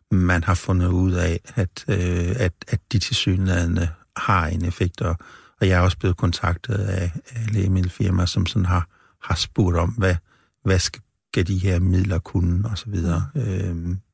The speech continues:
Speaker 1: fordi man er, er blevet klar over, at, øh, altså, det er sådan, at de stoffer, vi kender i dag, som virker på blodtrykket, de,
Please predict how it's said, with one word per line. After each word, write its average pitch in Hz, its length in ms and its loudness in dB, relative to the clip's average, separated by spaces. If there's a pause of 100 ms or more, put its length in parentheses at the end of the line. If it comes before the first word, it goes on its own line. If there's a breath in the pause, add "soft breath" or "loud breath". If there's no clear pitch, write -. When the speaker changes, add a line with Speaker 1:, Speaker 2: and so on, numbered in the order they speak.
Speaker 1:
fordi 98 260 0
man 90 260 2
er, 85 120 0 (720 soft breath)
er 113 60 4
blevet 92 200 2
klar 98 280 2
over, 87 300 0
at, 87 420 -4
øh, 82 320 -2
altså, 92 260 0
det 104 80 4
er 98 60 4
sådan, 95 360 0
at 90 280 -4 (560 soft breath)
de 101 80 4
stoffer, - 360 0
vi 82 120 0
kender 90 360 2
i 87 60 2
dag, 80 240 0 (120)
som 90 300 -2
virker 87 260 2
på 95 140 -2
blodtrykket, 87 760 -2
de, 95 320 2